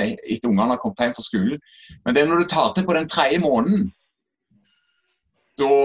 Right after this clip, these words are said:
eh, da tenker jeg at, eh, da, og, og da har, da kan en kanskje appellere til karakter, eh, at folks, nå skal vi se hva nordmenn er lagt av,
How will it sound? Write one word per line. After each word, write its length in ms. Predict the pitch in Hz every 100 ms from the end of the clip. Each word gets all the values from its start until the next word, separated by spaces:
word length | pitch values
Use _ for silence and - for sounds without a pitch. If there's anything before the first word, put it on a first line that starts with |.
| 135
eh, 320 | 123 117 110 107
da 60 | 127
tenker 340 | 123 127 95 117
jeg 80 | 113
at, 160 | - _ -
eh, 300 | 110 101 98 104
da, 40 | 113
og, 300 | 233 - 156
og 140 | 160 160
da 100 | 208 190
har, 180 | 180 185 - -
da 60 | 170
kan 180 | 240 220
en 120 | 175
kanskje 300 | - 123 156
appellere 420 | - 139 113 226 -
til 220 | 120 - 104
karakter, 560 | 107 - 131 131 156 151 - _ - - _ -
eh, 300 | 107 104 95 87 78 _ _ _ _ _ _ _ -
at 160 | 107 -
folks, 320 | 117 - - - - _
nå 340 | 101 104 135 139
skal 180 | - 147
vi 60 | 139
se 120 | 143
hva 200 | 139 139
nordmenn 400 | 127 123 143 117 92
er 60 |
lagt 400 | 80 131 165 -
av, 160 | 67 -